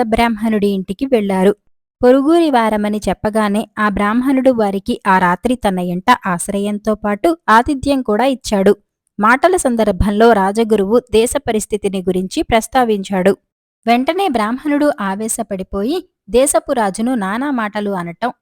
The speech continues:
ప్రారంభించాడు. ఆ బ్రాహ్మణుడు తనను ప్రచండుడి కడుపు చెడబుట్టాడని,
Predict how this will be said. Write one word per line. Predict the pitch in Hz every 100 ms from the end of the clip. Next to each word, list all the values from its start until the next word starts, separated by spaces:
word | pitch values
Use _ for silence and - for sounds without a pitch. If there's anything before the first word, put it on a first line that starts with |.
| _ -
ప్రారంభించాడు. | 247 233 220 202 208 190 190 185 - _ _ _ _ _ _ 226
ఆ | 254
బ్రాహ్మణుడు | 220 240 269 311 311 294
తనను | _ - 202 202 220 - _ _ -
ప్రచండుడి | 202 - 254 277 294 285
కడుపు | 240 220 220 247 254 196
చెడబుట్టాడని, | 180 196 202 220 208 202 196 226